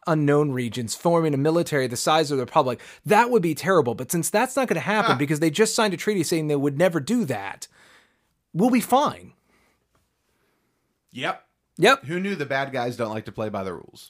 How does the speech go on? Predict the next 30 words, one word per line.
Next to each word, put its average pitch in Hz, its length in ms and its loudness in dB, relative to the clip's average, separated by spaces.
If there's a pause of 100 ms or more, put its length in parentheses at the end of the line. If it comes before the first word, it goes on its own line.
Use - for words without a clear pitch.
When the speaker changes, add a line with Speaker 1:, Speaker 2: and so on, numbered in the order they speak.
(120)
Speaker 1:
They 220 180 4
signed 277 260 0
a 269 40 -4
treaty, 214 420 -2
and 202 200 0
then 254 100 2
they 247 100 2
signed 247 260 0
it 247 80 2
in 151 140 2
bad 208 400 0
faith. 233 500 -2 (420)
What 240 240 2
the 180 80 2
heck? 262 500 0
Speaker 2:
<laughs> 208 320 -8 (240)
What 202 500 -8
the 220 180 -6
heck, 127 400 -6
man? 101 160 -14
Speaker 1:
They 240 160 4
promised. 220 640 0 (340)
Speaker 2:
Yeah. - 80 2 (340)
So, 226 420 -4 (120)
Mon 254 320 -4
Mothma 175 420 -4
is 120 80 -10
a 120 80 -8
great 113 560 -6
character 117 840 -10